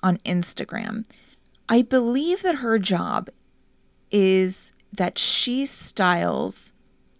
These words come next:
she styles Orthodox Jewish brides. And I'm not entirely sure, but I think that she helps them get into their sheitel, which is the wig that covers their hair once they're married, between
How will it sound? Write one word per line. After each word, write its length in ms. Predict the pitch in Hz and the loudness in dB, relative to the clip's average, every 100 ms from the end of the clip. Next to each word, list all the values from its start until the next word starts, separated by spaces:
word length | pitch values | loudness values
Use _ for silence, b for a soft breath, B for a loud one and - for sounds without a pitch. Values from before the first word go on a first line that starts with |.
| _ | _
she 160 | - 269 | -2 -2
styles 520 | 269 262 311 339 - 220 _ _ _ | 2 0 0 -2 -6 -12 _ _ _
Orthodox 420 | - 220 247 233 220 | 0 2 4 0 2
Jewish 300 | 196 185 196 | 2 2 2
brides. 640 | 180 165 151 208 - - b b b b b _ _ | -2 -4 -4 -6 -10 -12 b b b b b _ _
And 220 | - 208 - _ _ | 4 4 2 _ _
I'm 220 | 208 202 | 0 2
not 200 | 208 294 539 | 2 0 -2
entirely 680 | 381 - 180 180 214 262 | -4 -4 -2 0 -2 -4
sure, 340 | 302 302 294 302 | -4 -2 0 0
but 160 | - - | -2 0
I 120 | 214 | 0
think 520 | 214 - 269 311 - | 0 -4 -8 -8 -8
that 200 | - 196 | -6 -4
she 580 | - - 233 214 214 220 b b b b b _ | -2 -4 -4 -4 -4 -4 b b b b b _
helps 440 | - - 277 - | -10 -4 -4 -4
them 360 | - 247 240 233 | 0 2 2 2
get 240 | 196 185 _ | 0 0 _
into 720 | 190 196 208 214 - 190 175 | -4 0 0 -2 -2 0 0
their 160 | 175 170 | 2 0
sheitel, 480 | - 180 160 175 160 | 0 0 -2 -2 -2
which 180 | 180 | -2
is 200 | 185 175 | -2 -4
the 280 | 208 170 160 - - | -2 -2 -4 -6 -14
wig 500 | - 175 185 175 156 | -14 -4 -2 -2 -4
that 200 | 170 - | -6 -6
covers 340 | 180 165 180 | -4 -2 -2
their 180 | 180 175 | -2 -4
hair 200 | 180 165 | -4 -4
once 260 | 160 170 | -6 -8
they're 160 | - 180 | -6 -4
married, 340 | 175 160 131 - B B B _ - | -2 -4 -6 -8 B B B _ -12
between 1000 | 190 - - - 240 254 269 285 302 | -10 -8 -10 -6 -2 0 -2 -4 -10